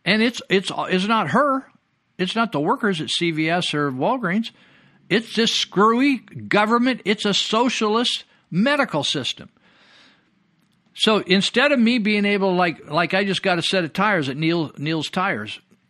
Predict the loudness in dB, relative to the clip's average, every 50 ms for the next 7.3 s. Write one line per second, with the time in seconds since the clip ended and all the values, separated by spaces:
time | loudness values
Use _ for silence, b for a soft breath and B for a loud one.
0 | _ _ _ -4 -4 -2 -2 -2 0 0 0 2 2 0 0 -2 -2 -2 0 0
1 | 0 0 -2 -6 -6 -2 0 0 0 0 -2 -2 -2 -2 -2 -2 -6 -8 -6 -6
2 | -6 -6 -6 -4 -2 -2 -2 -2 -2 -4 -4 -4 -6 -8 -8 -4 -2 0 0 0
3 | 0 -2 -2 -4 -4 -4 -4 -4 -4 -4 -4 -4 -2 -2 0 0 -2 -2 -4 -6
4 | -6 -4 -2 -2 -2 -2 -2 -4 -6 -6 -4 -4 -4 -4 -4 -4 -2 0 0 0
5 | 0 0 0 -2 -2 -2 0 0 0 0 0 2 2 4 4 2 2 0 -2 -2
6 | -2 -2 -2 -4 -2 -2 -2 -2 -2 -6 -8 -6 -6 -6 -6 -4 -4 -6 -6 -4
7 | -2 -2 -2 -2 -4 -8